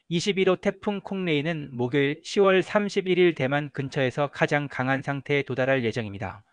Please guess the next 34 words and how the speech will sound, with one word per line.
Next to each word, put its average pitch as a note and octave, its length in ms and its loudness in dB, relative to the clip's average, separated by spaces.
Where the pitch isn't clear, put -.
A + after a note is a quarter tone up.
이후 E3 300 2
중국 F3 320 -2
상륙 F#3 340 -6
시점에서는 D3 720 -4
점차 D3 420 0
약화될 C#3 460 0
가능성이 B2 480 -6
높습니다. A#2 580 -8
이십일 G3+ 340 4
호 G3 60 8
태풍은 G3 540 0
콩레이는 F3+ 760 0
우선 D3+ 340 2
대만과 A#2+ 640 2
중국 E3+ 320 -2
동남부 D#3+ 460 0
지역에 C3+ 320 2
큰 G3 340 0
영향을 C#3 320 2
미칠 B2 300 -2
것으로 C#3 400 2
유럽은 C#3+ 400 0
보고 A#2+ 200 0
있으며, G2 420 -6
이후 F#3+ 240 2
한국과 G#3+ 520 0
일본에는 E3 600 0
다음 C#3+ 260 2
달 D#3+ 260 2
십일월 F#3+ 520 0
일 D3 120 -2
일 D#3 200 0
금요일 D#3+ 400 -2
오전부터 C3+ 720 -4